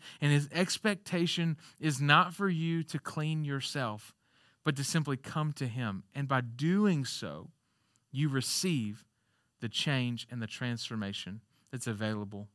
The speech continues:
through Jesus. If you need to begin a relationship with Jesus today, I just want to lead you through a simple prayer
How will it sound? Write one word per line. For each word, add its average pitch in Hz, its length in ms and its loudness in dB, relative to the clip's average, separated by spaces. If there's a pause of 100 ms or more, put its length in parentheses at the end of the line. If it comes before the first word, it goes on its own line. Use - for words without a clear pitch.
(140)
through 107 220 -10
Jesus. 98 680 -12 (460)
If 127 140 -2
you 160 180 2
need 170 240 4
to 165 60 2
begin 147 360 0
a 147 60 0
relationship 131 680 -2
with 120 100 -6
Jesus 120 480 -4
today, 104 480 -8 (500)
I 123 80 2
just 131 140 -2
want 143 120 -2
to 131 60 -2
lead 127 220 -2
you 120 140 -6
through 113 320 -8
a 98 80 -12
simple 156 440 -2
prayer 113 440 -2